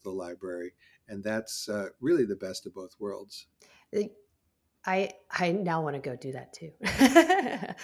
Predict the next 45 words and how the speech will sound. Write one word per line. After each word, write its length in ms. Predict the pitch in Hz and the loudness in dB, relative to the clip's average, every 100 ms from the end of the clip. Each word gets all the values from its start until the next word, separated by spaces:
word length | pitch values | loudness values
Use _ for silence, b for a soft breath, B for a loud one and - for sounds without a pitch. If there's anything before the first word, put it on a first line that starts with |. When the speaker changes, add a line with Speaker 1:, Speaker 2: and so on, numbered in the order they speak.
| B 240 | B -2
Speaker 2:
have 180 | 294 175 | 0 2
some 220 | - 196 | 6 8
Speaker 1:
<laughs> 120 | 170 165 | 8 6
Speaker 2:
ideas 300 | 170 170 170 | 6 6 12
of 60 | |
Speaker 1:
Yay, 160 | 285 349 | 12 12
Speaker 2:
my 60 | |
Speaker 1:
that's 460 | - 480 233 240 285 | 12 12 12 12 12
what 140 | 240 | 12
we 60 | 214 | 12
Speaker 2:
own. 260 | 208 220 208 | 10 10 10
Speaker 1:
want. 1000 | 269 - 226 269 427 427 440 262 226 165 | 10 10 6 8 8 8 6 4 6 10
Speaker 2:
<laughs> 0 | |
Speaker 1:
Yeah. 380 | 208 226 131 135 B B B | 10 8 4 2 B B B
Speaker 2:
Um, 200 | - 214 | 12 12
I 120 | 220 233 | 12 12
was 100 | 294 | 12
just 140 | 262 | 8
thinking, 380 | 233 254 233 214 | 8 10 10 10
um, 480 | - 185 175 165 180 269 - - | 12 12 12 10 0 -8 -10 0
yeah, 240 | - 190 185 | 6 8 12
we've 180 | 196 190 | 12 12
obviously 480 | 196 190 190 175 180 | 12 12 8 8 4
c-, 100 | 185 | 2
called 260 | 180 190 | 8 10
out 180 | 180 175 | 12 12
a, 220 | 175 160 | 10 6
a 40 | 160 | 6
couple 300 | 196 190 180 | 6 10 8
of 100 | 180 | 8
challenges 520 | 170 170 175 170 - | 4 4 4 2 0
just 200 | 165 - | -2 0
with 220 | 151 - | 0 -2
design 360 | 175 151 156 156 | 0 4 4 2
systems. 240 | 160 165 | 0 6
I 80 | 165 | 6
don't 100 | 180 | 8
think 140 | 175 | 6
it's 160 | 156 - | 4 2
unique 360 | 160 165 160 | 0 0 -2
to, 240 | - 160 - | 0 2 2
to 220 | - 143 | -4 -8
V 200 | 143 160 | -4 -2
M 80 | 160 | 0
ware, 340 | 143 135 147 | 2 0 -2